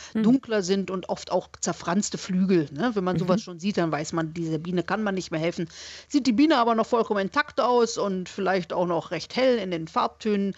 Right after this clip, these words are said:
Speaker 2: ähm, dann hat sie vielleicht einfach nur Pech gehabt. Man kann ihr sicherlich einen Gefallen damit tun, dass man sie an ein sonniges Eckchen vom Balkon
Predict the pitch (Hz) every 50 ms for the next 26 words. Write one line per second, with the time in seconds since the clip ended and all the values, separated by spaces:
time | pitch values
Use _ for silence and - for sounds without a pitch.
0 | - - - - - - 208 196 185 196 180 180 202 - - 175 - 185 170 -
1 | - 185 175 175 165 - 190 160 - - 233 226 - - 220 185 202 202 - -
2 | - - - - _ - 208 196 - 262 254 240 240 214 220 202 220 202 233 -
3 | - - 185 185 180 175 185 - 196 - - 175 170 175 185 185 170 165 - -
4 | 202 180 170 170 165 - 175 165 165 170 - - - 156 156 156 151 156 185 220
5 | 240 247 202 214 - - - 208 - - - 214 202 196 185 - - 190 185 190
6 | 185 180 185 185 175 - 202 190 190 185 185 185 -